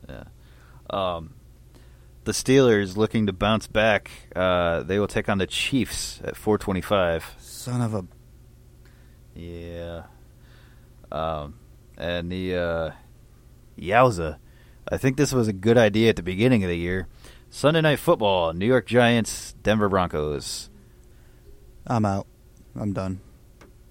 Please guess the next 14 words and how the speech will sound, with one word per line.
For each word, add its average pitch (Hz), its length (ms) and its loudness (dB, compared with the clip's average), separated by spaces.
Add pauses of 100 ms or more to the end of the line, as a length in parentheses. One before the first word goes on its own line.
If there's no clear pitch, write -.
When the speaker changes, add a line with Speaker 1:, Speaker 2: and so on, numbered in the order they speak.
(240)
Speaker 2:
That's - 260 -10
it. - 160 -8 (480)
Speaker 1:
Yeah, - 220 -12 (160)
I, 95 240 -6
um, 90 400 -8 (440)
Speaker 2:
Cancel 117 440 0
football. 101 520 -4 (4000)
Speaker 1:
The, 101 240 2
uh, 95 280 2
Monday 123 240 2
night 120 200 2
game, 117 380 0
Colts, - 640 -4
Titans. 78 720 -8